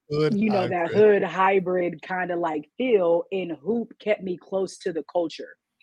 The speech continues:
Speaker 2: where I had a lot of, like, white Christianity from my mom's side, but being in hoop kept me going to the Boys and Girls Club and being around. And so I got that extra feel and being able to be around other people. And then once I got to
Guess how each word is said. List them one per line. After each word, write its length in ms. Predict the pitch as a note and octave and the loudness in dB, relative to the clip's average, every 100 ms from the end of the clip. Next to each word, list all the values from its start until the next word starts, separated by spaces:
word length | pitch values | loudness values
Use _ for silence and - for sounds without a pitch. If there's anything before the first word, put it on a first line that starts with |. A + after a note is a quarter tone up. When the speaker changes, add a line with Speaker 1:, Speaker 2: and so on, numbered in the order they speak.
| _ | _
Speaker 2:
where 400 | D#3+ F3+ E3 E3 | -2 0 2 0
I 120 | - E3+ | 0 -2
had 240 | E3+ E3 | 0 0
a 60 | D#3+ | 0
lot 240 | D#3+ D#3 | 0 0
of, 80 | D#3+ | 0
like, 220 | D3+ D3 | -4 -2
white 280 | E3 E3 D#3+ | 0 0 -2
Christianity 680 | F3+ E3 D#3 E3+ E3 D#3 - | -6 -6 -6 -2 0 -2 -2
from 140 | D#3 | -4
my 120 | D3+ C#3+ | -2 0
mom's 420 | D#3+ G3 F#3+ - | 2 0 -2 -4
side, 380 | D#3+ D#3 D3+ D3+ | -4 -2 -4 -4
but 220 | D#3 - | -6 -4
being 200 | D3+ F#3 | -2 0
in 100 | D#3 - | -2 -2
hoop 220 | G#3+ G3 - | -2 -2 -4
kept 160 | F3+ E3+ | -6 -4
me 100 | F3 | -2
going 280 | F3+ F3 | 0 0
to 100 | - | -6
the 80 | E3+ | -10
Boys 260 | D#3 E3 D#3+ | -2 -2 0
and 120 | D3+ | 0
Girls 280 | E3 D#3+ D#3+ | 2 2 0
Club 340 | - D#3+ D#3 _ - - _ | 0 0 0 _ -20 -20 _
and 140 | F#3 | 2
being 240 | E3+ F3+ E3+ | 4 4 4
around. 560 | D#3 E3 F3 F3 E3 | 2 2 2 2 2
And 120 | D#3 D3+ | 0 -2
so 160 | E3 | -2
I 100 | E3 | -2
got 280 | D#3 D#3+ E3+ | 0 0 0
that 120 | E3 | 0
extra 340 | E3 D#3+ - D3+ _ | 0 -2 -6 -12 _
feel 260 | F3+ F3 E3 | -2 0 2
and 140 | D#3 | 0
being 160 | D#3 E3 | 0 0
able 180 | D#3+ D#3 | -2 -4
to 80 | |
be 180 | C#3+ E3 | -2 0
around 260 | E3 D#3+ D#3+ | 0 0 -2
other 180 | D3+ D3 | -2 -4
people. 480 | F#3 G#3 B3 C4+ C#4+ _ _ _ - | -2 -2 0 0 -2 _ _ _ -4
And 220 | F3 F3+ | -2 2
then 380 | F#3+ G#3+ G#3+ F3+ | 4 4 2 0
once 260 | F3 G3+ - | -4 -4 -2
I 120 | E3+ | -2
got 300 | D#3 E3 E3+ - | 2 0 0 -2
to 380 | E3+ E3 D#3+ | 2 4 2